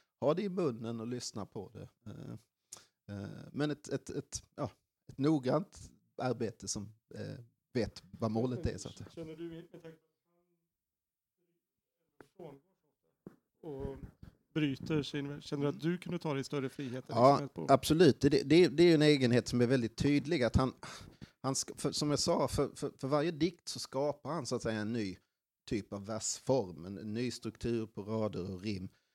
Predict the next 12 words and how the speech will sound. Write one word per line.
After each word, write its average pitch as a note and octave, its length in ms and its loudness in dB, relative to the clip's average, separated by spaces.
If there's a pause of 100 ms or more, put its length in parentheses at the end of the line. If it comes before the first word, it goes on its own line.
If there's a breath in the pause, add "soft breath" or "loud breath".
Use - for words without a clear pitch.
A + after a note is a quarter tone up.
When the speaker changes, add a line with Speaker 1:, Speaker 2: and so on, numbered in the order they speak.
(240)
Speaker 1:
eh, E2+ 540 -8
och G2+ 200 -8
antal F#2 440 -6 (520)
stavelser F2+ 760 -6
eller F2+ 200 -6
antal F#2 320 -6
betoningar. F#2+ 560 -4 (800)
Men E3 160 2
sen, G3 280 0 (880)
nästan F#3 480 2
all, C3 260 -4
nästan E3+ 720 -4